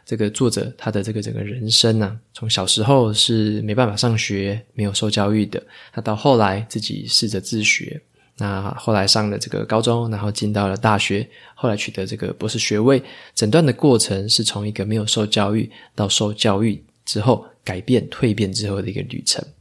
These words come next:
那也回顾到这个书的英文书名其实就是 Educated，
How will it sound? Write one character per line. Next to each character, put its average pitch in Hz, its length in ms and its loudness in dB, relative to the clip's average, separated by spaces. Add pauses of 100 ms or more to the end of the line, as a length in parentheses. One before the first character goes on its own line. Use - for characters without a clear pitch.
(220)
那 110 140 2
也 98 140 0
回 101 180 0
顾 120 180 0
到 110 160 4
这 101 140 -2
个 98 160 0
书 107 240 0
的 101 120 2
英 117 140 0
文 110 160 0
书 120 320 0
名 110 240 0
其 110 160 -4
实 107 180 2
就 107 120 -2
是 - 200 0
Educated， - 640 -2